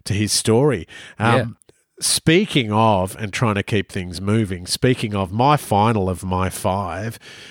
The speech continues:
Speaker 1: um, is Ghost Recon Wildlands.
Speaker 2: Ooh la la.
Speaker 1: Now,
Speaker 2: Tom Clancy.
Speaker 1: talk, Tom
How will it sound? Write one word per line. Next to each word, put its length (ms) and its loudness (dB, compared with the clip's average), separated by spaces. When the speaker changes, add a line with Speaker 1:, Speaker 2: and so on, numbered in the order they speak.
Speaker 1:
um, 560 -2
is 680 -2
Ghost 420 2
Recon 640 0
Wildlands. 1040 -2
Speaker 2:
Ooh 100 4
la 160 0
la. 180 -4
Speaker 1:
Now, 460 2
Speaker 2:
Tom 220 -10
Clancy. 260 0
Speaker 1:
talk, 320 4
Tom 320 -4